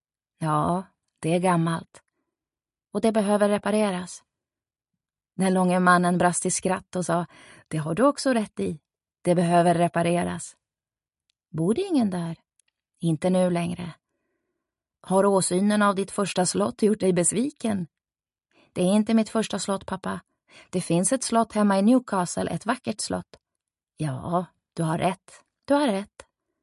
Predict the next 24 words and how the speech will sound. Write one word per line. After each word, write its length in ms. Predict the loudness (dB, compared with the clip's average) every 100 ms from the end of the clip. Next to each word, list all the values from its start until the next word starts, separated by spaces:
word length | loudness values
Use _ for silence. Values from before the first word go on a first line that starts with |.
| _ _ _ _ _ _ _ _ -6
Peter 260 | -2 0 0
Greenbank 640 | 2 2 2 2 0 -4
klappade 420 | -4 -2 0 0
sonen 460 | 0 2 2 2 0
på 140 | -2
huvudet 480 | 0 -2 -4 -6 -6
igen. 300 | -6 -6 -10 -14 _ _ _ _ _ _ _ -6
Den 160 | -2
här 220 | 0 0
gången 380 | 2 2 4 2
grep 220 | 2 0
pojken 400 | 2 0 0 -2
tag 260 | 2 2 2
i 60 | 2
mössan 400 | -2 0 0 2
med 100 | 2
båda 280 | 4 4
händerna 540 | 2 0 0 2 2 2
och 180 | 0 0
de 160 | -2
skrattade 540 | -2 -6 -6 -6 -6 -4
igen. 400 | -4 -6 -8 -12 _ _ _ _ _ _ _ _ _ _ _ _
"Kom 220 | 2 4
nu", 300 | 4 2 -2